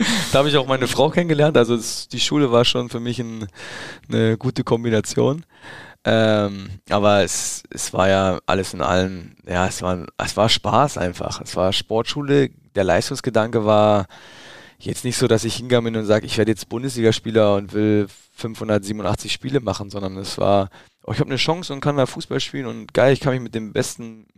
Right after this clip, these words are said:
von ganz Brandenburg zusammen machen. Und ja, geil, da hab ich, da hab ich Bock drauf, gar nicht viel überlegt und gar nicht so groß in die Zukunft geguckt, sondern einfach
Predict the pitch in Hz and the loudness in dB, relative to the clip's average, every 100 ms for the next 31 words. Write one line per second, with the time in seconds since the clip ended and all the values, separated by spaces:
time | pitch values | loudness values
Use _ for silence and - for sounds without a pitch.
0 | 113 _ _ _ - 107 107 123 - 120 | -20 _ _ _ -8 -2 -2 -2 -2 -2
1 | 147 127 131 127 - 113 151 151 143 143 | -2 -2 -4 -4 -4 -2 -2 -2 -4 -4
2 | 139 - - - - - - - - - | -12 -16 -20 -20 -20 -20 -20 -20 -20 -2
3 | 110 113 110 107 101 98 - 107 131 120 | 2 4 4 0 -4 -8 -2 2 2 2
4 | 135 147 110 104 110 - - 104 107 127 | 2 2 2 0 0 -6 -4 -6 -2 -2
5 | 139 - 104 110 117 107 - 123 123 104 | -2 -2 0 2 2 0 -4 -4 0 0
6 | 101 123 139 87 101 98 - - _ _ | 4 2 2 -4 -10 -12 -14 -14 _ _
7 | 92 104 107 - 120 107 98 95 98 - | -2 -2 -2 -6 -4 -2 0 -2 -4 -6
8 | 110 120 117 101 - - 117 - 107 123 | -4 -4 -4 -8 -8 -6 -6 -8 -8 -8
9 | - 107 101 92 113 120 113 | -8 -8 -2 -2 2 2 2